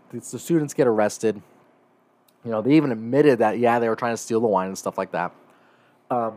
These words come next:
and all that stuff, right? Basic, just basic shoplifting, right? College kids being dumb, just trying to steal alcohol.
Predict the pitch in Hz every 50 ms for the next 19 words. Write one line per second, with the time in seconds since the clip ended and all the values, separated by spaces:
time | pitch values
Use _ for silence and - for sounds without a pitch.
0 | - - _ 160 147 143 139 123 - 104 - 113 110 117 110 - 143 160 175 175
1 | 190 156 - 151 143 - - _ 160 160 170 - - 147 - - 135 107 101 -
2 | - 92 87 - - 67 - - - 117 120 120 120 - - 147 156 165 160 151
3 | - - 151 143 123 123 139 131 127 117 107 117 110 113 113 113 110 107 - -
4 | 123 120 120 - - 131 120 110 101 104 - - 104 110 104 101 98